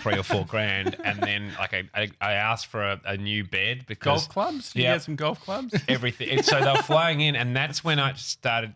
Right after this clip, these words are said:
Speaker 1: a bit of a crisis in my head. It's like, "Actually, I'm loving this. I'm high on this Instagram,
Speaker 2: Mm.
Speaker 1: you know, supposed influencer thing.
Speaker 2: <laughs>
Speaker 1: But I'm also hating myself because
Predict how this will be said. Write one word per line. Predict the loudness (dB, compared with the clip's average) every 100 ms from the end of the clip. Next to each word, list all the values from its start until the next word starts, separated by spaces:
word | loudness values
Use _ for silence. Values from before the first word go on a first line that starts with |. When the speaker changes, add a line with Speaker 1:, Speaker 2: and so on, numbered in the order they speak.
| -10
Speaker 1:
a | -4
bit | -2
of | -2
a |
crisis | 0 2 2 0
in | -6
my |
head. | -2 -2
It's | -2
like, | -6 _ _ _ _ _ -6
"Actually, | -4 -2 -2
I'm | -2 -4
loving | -2 -2 -2 -4
this. | -4
I'm | -4
high | -6 -2 2 2 0
on | -2 -4
this | -4 -6
Instagram, | -6 -6 -6 -4 -2 -2 -4
Speaker 2:
Mm. | -8 -6
Speaker 1:
you | -2
know, | -2
supposed | -2 0 2 2 0 -4 -6
influencer | -4 -2 0 -2 -2 -4
thing. | -2 -4 -2 -2
Speaker 2:
<laughs> | -4 -4 -2
Speaker 1:
But | 0
I'm | 2
also | 2 0
hating | -2 -2 -2
myself | -2 -2 -4 -4
because | -6 -4 -6